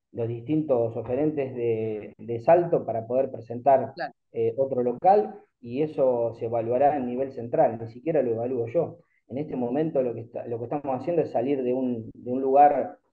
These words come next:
Speaker 1: incómodo que, que nos había tocado producto de, de,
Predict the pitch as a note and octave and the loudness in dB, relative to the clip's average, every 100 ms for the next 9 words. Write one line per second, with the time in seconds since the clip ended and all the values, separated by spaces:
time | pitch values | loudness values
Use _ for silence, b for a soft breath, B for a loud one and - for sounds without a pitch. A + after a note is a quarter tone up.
0 | _ B2 A#2+ A#2 F3 D#3+ B2+ G#2+ A2 G#2+ | _ -10 -4 4 6 6 4 2 -8 -8
1 | A2 A#2 A#2 A#2 C#3 B2+ A#2 C#3+ D3 C#3 | -10 -10 -8 -2 0 0 4 6 8 8
2 | A#2 A2 A#2+ C3 B2+ A#2+ A2+ G#2+ G2+ - | 4 0 -6 -4 -2 -2 -2 -4 -8 -12
3 | - A#2 A2 G#2+ | -8 -6 -6 -10